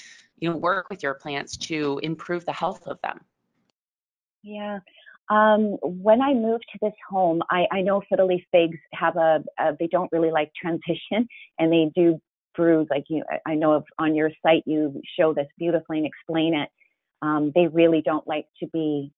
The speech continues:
Speaker 2: um, moved. <laughs> Um, so when I moved to this new home, it was a beautiful space for light, um, all around it really, but it's, um,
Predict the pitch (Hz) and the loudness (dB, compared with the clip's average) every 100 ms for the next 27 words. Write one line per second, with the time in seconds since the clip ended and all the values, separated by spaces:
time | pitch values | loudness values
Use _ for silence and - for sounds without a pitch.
0 | - 147 143 139 139 135 _ _ _ _ | -12 -8 -6 -8 -10 -14 _ _ _ _
1 | _ _ 156 165 151 139 - - 311 - | _ _ -2 2 2 2 -6 2 2 4
2 | - - - - - 226 _ 165 160 151 | 0 -2 -20 -20 -20 -20 _ 0 2 2
3 | 147 - _ - - - 185 175 160 185 | -2 -8 _ -16 -16 2 6 8 6 4
4 | 170 175 226 - 240 208 - 175 170 - | 2 2 0 -2 -4 -4 -4 -8 -8 -2
5 | 208 160 165 - - - 185 185 180 165 | 0 0 -2 -10 -20 2 4 4 2 4
6 | 240 320 196 190 - 180 233 _ 196 175 | 4 4 2 -2 2 0 0 _ 0 0
7 | 156 147 185 - - - _ _ _ - | 0 -2 -2 -4 -14 -20 _ _ _ -4
8 | 175 170 165 156 147 - - 175 175 160 | 0 2 2 0 -2 -2 2 4 4 0
9 | 151 160 185 190 202 202 226 196 170 - | -2 -2 -4 -4 -4 -4 -2 0 0 0
10 | - 170 - _ _ 185 170 160 151 | -2 -2 -2 _ _ -4 -2 -2 -2